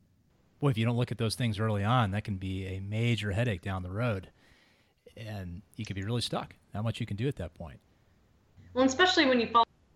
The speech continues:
Speaker 2: fall in love with the space. That's the hardest part, is finding out the zoning issues or, or little things like the tax assessments or whatever, you know. Again, again, a good real estate agent will know these things as they, as they can educate the physician or tenant to,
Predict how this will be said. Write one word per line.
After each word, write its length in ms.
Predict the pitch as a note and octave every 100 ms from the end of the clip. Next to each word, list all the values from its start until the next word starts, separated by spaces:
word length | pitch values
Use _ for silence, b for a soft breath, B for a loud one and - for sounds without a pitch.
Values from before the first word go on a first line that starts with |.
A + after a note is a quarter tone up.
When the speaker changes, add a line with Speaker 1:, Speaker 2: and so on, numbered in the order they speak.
| _
Speaker 2:
fall 120 | A3+ A3
in 200 | G#3+ G3+
love 200 | G3 F#3+
with 100 | F3+
the 80 |
space. 640 | F3 - F#3 - - - - - b b b
That's 240 | A#3+ B3 -
the 80 |
hardest 340 | A3 G#3+ F#3+ -
part, 240 | G#3 F#3
is 80 | F3
finding 300 | - G3 G3
out 180 | F#3+ F#3
the 80 | G3
zoning 420 | G#3 A#3+ A#3 A3+
issues 640 | A3+ A3 A3+ A3 G#3+ G#3+ F#3
or, 520 | F3 E3+ E3+ F3 B B B
or 220 | G3+ G3+ G3
little 260 | G#3 G#3
things 300 | G#3 G3+ G3
like 180 | F#3+ F3+
the 60 | F#3
tax 300 | F#3 F3+ -
assessments 500 | F#3+ F3+ F#3 F#3 F3+
or 400 | E3+ E3+ E3+ E3+
whatever, 440 | F3+ F3 F3 F3
you 100 | F3
know. 280 | F3 F3+ F#3 A#3+
Again, 360 | A3+ D4 D4 -
again, 400 | A#3 C#4+ B3 G3
a 160 | G3+
good 200 | G3 A3+
real 200 | A#3 A3
estate 260 | A3 G#3+ F#3
agent 320 | F3+ F3 F3
will 80 | F3+
know 300 | G3 G#3 G#3+
these 220 | F#3 F3+
things 340 | F3+ E3+ E3+
as 140 | E3+ E3+
they, 420 | F3 E3 E3 B B B B -
as 140 | F#3+ F#3
they 100 | F#3
can 240 | F#3 F3+ - - - - - A#3+
educate 800 | A3+ G#3+ - G#3+ F#3 F3 -
the 80 | F3+
physician 560 | - F#3 F#3 F#3 G3 F3+
or 420 | F3 F3 F3 F3
tenant 340 | - G3 F3+ F3+
to, 320 | F3 E3